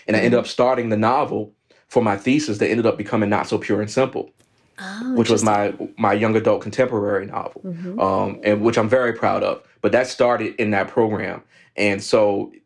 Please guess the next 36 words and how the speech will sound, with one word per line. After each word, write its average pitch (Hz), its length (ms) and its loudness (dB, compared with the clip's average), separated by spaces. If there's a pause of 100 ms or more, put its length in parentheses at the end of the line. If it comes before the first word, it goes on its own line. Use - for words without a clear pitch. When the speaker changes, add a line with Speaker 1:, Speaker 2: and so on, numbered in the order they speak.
Speaker 1:
certainly 127 420 0
helpful. 98 300 -2
I 101 80 0
got 107 160 2
a 104 80 2
whole 110 280 2
book 120 260 0
out 92 160 0
of - 80 -6
it. - 100 -20 (400)
Speaker 2:
Mm-hmm. 226 840 0
Mm-hmm. 196 360 -2 (420)
Okay, 214 260 4
I 170 120 0
love 208 280 2
that. 160 280 -4 (240)
Well, 254 80 8
I 269 40 4
wanna 330 200 0
talk 392 240 -4
about 254 360 0 (340)
the 202 80 2
legendary 202 420 2
Alston 202 340 0
Boys, 196 400 2 (320)
which 220 400 0
starts 214 500 0
with 214 220 2
the 208 140 4
last, 196 600 0 (220)
the 254 140 6
last, 240 400 -2
last 226 340 0
day 208 140 2
of 226 140 -4
summer. 220 480 0